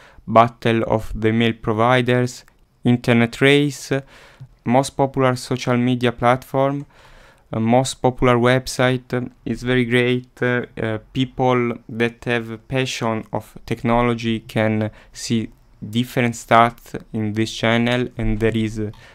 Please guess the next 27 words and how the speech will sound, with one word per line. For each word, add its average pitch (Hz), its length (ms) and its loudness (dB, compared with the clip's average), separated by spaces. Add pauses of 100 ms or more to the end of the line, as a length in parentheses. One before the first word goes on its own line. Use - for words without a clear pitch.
very 131 180 2
specific 120 540 -4
niche, 151 520 -2 (220)
and, 110 360 -4
uh, 110 320 -2 (420)
technology 143 560 4
niche 123 340 2 (220)
pay 110 340 0 (640)
a 117 80 2
good 127 320 2
amount 117 320 2
of - 180 -6
money 107 360 -2 (180)
per 123 260 6
one 113 280 2
thousand 113 400 -2
views. 107 340 -6 (400)
This 131 280 0
channel, 131 720 0
the 113 200 -2
creator 127 380 0
of 117 200 0
this 120 160 -2
channel 120 560 -2
is 110 160 -6
very 113 220 -2
clever. 104 500 -4